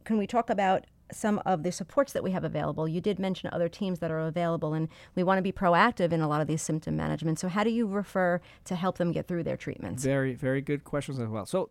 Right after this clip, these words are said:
Speaker 2: two things. So first of all, you wanna maximize the odds of being successful in anything that you do, and we take that approach in oncology,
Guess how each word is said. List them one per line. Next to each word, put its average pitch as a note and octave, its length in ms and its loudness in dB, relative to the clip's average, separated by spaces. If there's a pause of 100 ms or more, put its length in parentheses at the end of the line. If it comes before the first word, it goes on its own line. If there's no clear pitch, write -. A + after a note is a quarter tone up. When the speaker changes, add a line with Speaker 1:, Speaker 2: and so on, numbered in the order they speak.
Speaker 2:
two A#3 220 -6
things. G2 320 -8
So D3 120 -2
first F3+ 300 -2
of E3 100 -2
all, A2+ 160 -4 (360)
you D#3+ 120 8
wanna G3+ 200 6
maximize F3+ 580 0
the D3 160 -2
odds D3+ 240 0
of C#3+ 140 2
being C3+ 160 4
successful C3 500 0
in C3 80 4
anything B2 380 2
that A2+ 140 2
you G#2+ 120 0
do, G#2+ 220 -2
and A2+ 160 4
we D#3 260 4
take D#3+ 240 2
that D3 160 2
approach B2 580 2
in A#2+ 100 2
oncology, G2+ 600 -2